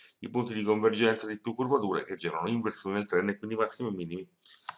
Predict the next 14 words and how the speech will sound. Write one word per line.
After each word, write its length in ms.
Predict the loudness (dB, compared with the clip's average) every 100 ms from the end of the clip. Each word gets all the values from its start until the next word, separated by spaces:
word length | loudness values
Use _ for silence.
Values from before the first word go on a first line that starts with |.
| -10
Questi 180 | -4 -2
sono 220 | 0 2
gli 60 | 4
altri 200 | 2 2
due 120 | 0
libri 340 | 0 0 0 0
che 60 |
ho 40 | -4
pubblicato 460 | -6 -2 2 2
per 80 | 0
il 80 | -4
Sole 220 | -8 -8
ventiquattro 580 | -8 -2 2 2 4 4
Ore, 360 | 4 4 2